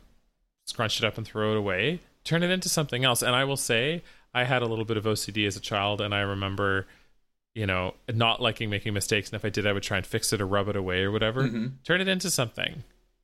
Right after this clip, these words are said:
Speaker 1: Make it a part of your drawing.
Speaker 2: Yeah.
Speaker 1: Um, embrace those happy accidents. Making mistakes is not as, like, a fault or something to erase or to get rid of. Um,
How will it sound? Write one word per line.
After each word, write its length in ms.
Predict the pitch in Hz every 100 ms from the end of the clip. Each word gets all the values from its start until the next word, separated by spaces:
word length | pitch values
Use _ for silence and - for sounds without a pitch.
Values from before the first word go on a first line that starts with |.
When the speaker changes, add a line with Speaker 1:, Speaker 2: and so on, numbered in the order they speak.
| -
Speaker 1:
Make 140 | 113
it 60 | 139
a 40 |
part 200 | - 127
of 80 | 127
your 100 | 117
drawing. 420 | 107 101 107 92
Speaker 2:
Yeah. 200 | 165 233 123
Speaker 1:
Um, 480 | 101 90 90 90 101 - _ 131
embrace 520 | 131 127 123 147 -
those 720 | 135 127 123 117 - - - - - _ _ -
happy 440 | - 123 - 123
accidents. 680 | 139 190 - 95 90 95 120
Making 260 | 110 120
mistakes 600 | 113 - 117 104 - -
is 120 | 101
not 240 | 107 101 104
as, 200 | 98 -
like, 140 | 101
a 60 | 104
fault 400 | - 98 101 -
or 60 |
something 360 | 104 104 107 101
to 140 | - 104
erase 540 | 98 95 92 95 - 113
or 80 |
to 160 | - -
get 200 | - 98
rid 160 | 104 104
of. 280 | 104 120 - - _ _ _ - 107
Um, 540 | 98 92 90 90